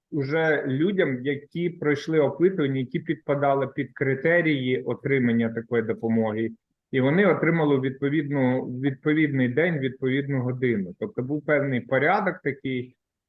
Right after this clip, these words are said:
і це дуже добре. Більше того, ем, ну, ви знаєте, існує консорціум такий, е, гуманітарних організацій, які мають спільну базу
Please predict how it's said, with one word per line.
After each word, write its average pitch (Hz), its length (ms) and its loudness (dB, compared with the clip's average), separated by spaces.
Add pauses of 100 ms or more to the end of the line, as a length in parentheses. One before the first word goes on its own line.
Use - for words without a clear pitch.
(120)
і 131 120 0
це 190 200 4
дуже 160 280 2
добре. 117 420 0 (420)
Більше 180 420 4
того, 110 840 0 (320)
ем, 120 1160 2 (600)
ну, 151 220 -2
ви 160 120 2
знаєте, 160 400 2
існує 151 560 0
консорціум 143 920 -2
такий, 127 680 -2
е, 123 520 2
гуманітарних 139 600 0
організацій, 160 720 0
які 139 420 -2 (120)
мають 147 460 0
спільну 151 520 0
базу 123 540 2